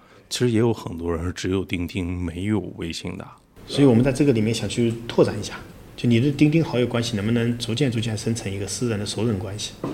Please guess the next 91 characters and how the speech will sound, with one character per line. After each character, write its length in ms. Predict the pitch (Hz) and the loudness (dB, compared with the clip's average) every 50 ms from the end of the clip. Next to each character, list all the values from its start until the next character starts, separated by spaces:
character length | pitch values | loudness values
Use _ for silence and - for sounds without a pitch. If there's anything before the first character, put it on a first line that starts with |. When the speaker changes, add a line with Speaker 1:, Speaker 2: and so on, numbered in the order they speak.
| - - - - | -8 -10 -12 -10
Speaker 2:
这 120 | - - 135 | -4 -2 0
是 120 | 113 135 | 0 2
另 140 | 139 170 165 | 2 2 2
外 80 | 135 117 | 2 2
一 40 | |
条 140 | 113 104 110 | 0 0 0
路 140 | 127 143 127 | 0 0 0
径。 160 | - - 110 - - - - - - - - - - - - - - - | -2 -4 -6 -10 -12 -16 -20 -20 -20 -20 -20 -20 -20 -20 -20 -20 -8 0
那 100 | - 123 | 2 2
这 120 | 120 - 180 | 4 8 8
个 80 | 165 | 8
创 200 | 131 - - 143 | 8 8 4 4
新 120 | 123 135 135 | 4 4 4
性 180 | 127 147 131 113 | 4 4 4 4
或 100 | 135 127 | 4 2
者 80 | 127 | 2
这 140 | 120 - 147 | 2 2 2
个 80 | 139 131 | 2 2
可 160 | - - 92 | 2 0 -2
能 100 | 90 98 | -2 -2
性 140 | 98 110 104 | 0 0 0
我 40 | 95 | 2
们 100 | 101 113 | 2 2
一 20 | |
定 80 | 117 120 | 2 2
要 60 | 113 | 0
去 120 | - - | -2 -2
探 180 | 113 120 120 101 | 0 0 0 0
索， 160 | - - - - - - | 0 -4 -8 -12 -6 -4
你 80 | 117 | -4
不 120 | 107 - 139 | -2 2 2
能 160 | 135 131 131 | 2 4 4
说 100 | 127 123 | 4 4
理 140 | 110 110 107 | 4 4 6
论 140 | 120 165 165 | 6 6 6
上 140 | 151 131 | 6 4
说 180 | 104 117 117 113 - - - | 4 4 2 2 2 -2 -6
很 160 | - - 104 98 | -2 0 0 0
难， 220 | 92 90 90 98 - - - - - - - - - - - | 0 -2 -4 -8 -10 -14 -18 -18 -18 -18 -18 -20 -12 -6 -2
咱 120 | 98 104 | 2 2
就 60 | 123 | 4
不 120 | 117 110 107 | 4 4 4
做， 160 | - 127 101 | 4 4 4
我 100 | 95 104 | 4 2
觉 100 | 104 110 | 0 2
得 140 | 110 117 104 | 2 0 0
这 160 | - - 110 | 0 0 0
个 60 | 104 | 0
不 120 | 87 - | -2 -2
行， 140 | - - - - - - | -4 -6 -6 -8 -12 -6
肯 120 | - 101 | -2 0
定 80 | 127 131 | 2 2
得 80 | 110 92 | 2 0
做， 160 | - - - - | -2 -4 2 6
因 80 | 135 | 6
为 40 | 151 | 6
现 140 | 143 - 175 | 8 10 8
在 80 | 170 | 8
钉 140 | 143 - 165 | 10 10 10
钉 60 | 170 | 10
上 120 | 156 180 143 | 10 10 10
已 40 | 101 | 10
经 140 | 85 139 | 10 8
有 60 | 160 - | 8 8
这 120 | - 165 | 8 6
么 100 | 147 110 | 6 6
多 120 | 107 98 | 4 2
人 120 | 92 85 82 | 0 -2 -6
了。 120 | 85 - - - - - - - _ | -8 -12 -16 -18 -20 -20 -20 -18 _
Speaker 1:
就 140 | - 143 | -6 -6
其 100 | - - | -4 2
实 140 | - 127 139 | 4 4 4
人 200 | 143 107 95 95 | 4 4 2 2
他 140 | 98 110 123 | 2 0 0
都 160 | 131 135 131 | 2 2 2
会 140 | 117 120 95 | 2 0 0
跳 160 | - - 95 | 0 -2 -4
槽 200 | - - 87 85 | -2 -2 -4 -2
的， 220 | 85 85 87 92 - | -2 -2 -4 -4 -2
就 60 | - | -2
是 80 | 92 87 | 0 2
正 160 | - 131 117 | 4 2 4
常 180 | 95 104 95 95 | 6 6 6 6
人 160 | 87 87 92 | 6 4 4
在 160 | - 95 90 | 4 4 4
一 80 | 90 92 | 4 2
个 140 | 90 90 | 0 0
公 180 | 85 - 101 98 | 0 0 0 0
司 140 | - - 113 | 2 0 0
里 100 | 101 90 | 0 -2
面 320 | - - - 90 85 85 | -4 -6 -6 -6 -6 -8